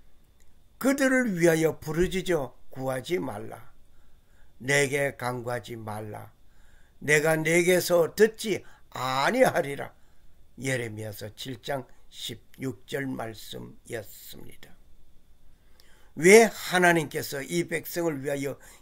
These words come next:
기도하지 말라고 했을까? 그들을 위하여 부르짖고 구하지 말라고 했을까?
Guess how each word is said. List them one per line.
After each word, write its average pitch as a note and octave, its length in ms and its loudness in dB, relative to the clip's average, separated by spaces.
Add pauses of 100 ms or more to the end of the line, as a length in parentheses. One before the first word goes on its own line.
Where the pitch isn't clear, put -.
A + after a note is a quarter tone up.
(100)
기도하지 C3+ 760 -4
말라고 B2 800 -2
했을까? - 640 -12 (1300)
그들을 A3+ 540 6
위하여 E3 380 4
부르짖고 F3+ 680 -4
구하지 D#3 400 -2
말라고 D3 680 -4
했을까? - 680 -12